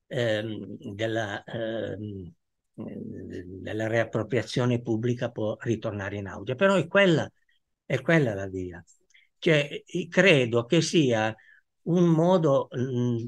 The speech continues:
a noi non conveniente quello di mettere in, in auge e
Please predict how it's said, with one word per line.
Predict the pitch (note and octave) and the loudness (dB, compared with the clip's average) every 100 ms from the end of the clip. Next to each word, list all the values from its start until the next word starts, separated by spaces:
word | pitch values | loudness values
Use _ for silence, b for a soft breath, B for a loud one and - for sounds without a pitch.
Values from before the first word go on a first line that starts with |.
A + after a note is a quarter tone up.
| B2 | -4
a | C#3 | 0
noi | C#3 E3+ E3 D#3 | 4 4 4 6
non | D3+ G#3+ G#3 | 6 6 6
conveniente | D3+ A#2+ A#2+ A#2 A2 G2 G2 A#2+ A#2+ | 4 4 4 2 0 -2 -4 -4 -4
quello | - D#3+ C3+ A#2 A2 | 0 2 4 2 2
di | A2+ | 2
mettere | B2 D3 A3 G#3+ E3 B2+ A#2+ G2 b b b b | 4 6 6 4 2 2 2 -2 b b b b
in, | - D3 D#3 D3 C3+ B2 G#2+ - _ _ | 0 4 4 4 2 2 -2 -6 _ _
in | - C3+ | -2 2
auge | D3+ E3+ F3 E3 D3+ C3 - | 4 4 4 4 2 2 0
e | C#3 C3 B2+ | 0 2 0